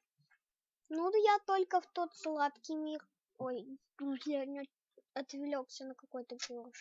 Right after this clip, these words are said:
Э, э! Все. О,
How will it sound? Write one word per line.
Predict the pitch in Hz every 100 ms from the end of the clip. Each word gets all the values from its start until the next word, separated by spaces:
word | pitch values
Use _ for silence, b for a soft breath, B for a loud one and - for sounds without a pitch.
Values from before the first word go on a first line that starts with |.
| - - _ _ _ 294
Э, | 277 208 - _ _ _ _
э! | 311 415 311 - _ _ _ _ _ _ - _
Все. | - - 277 277 320 359 392 415 _ _ _ _ _ _ -
О, | - 214 240 254 294 349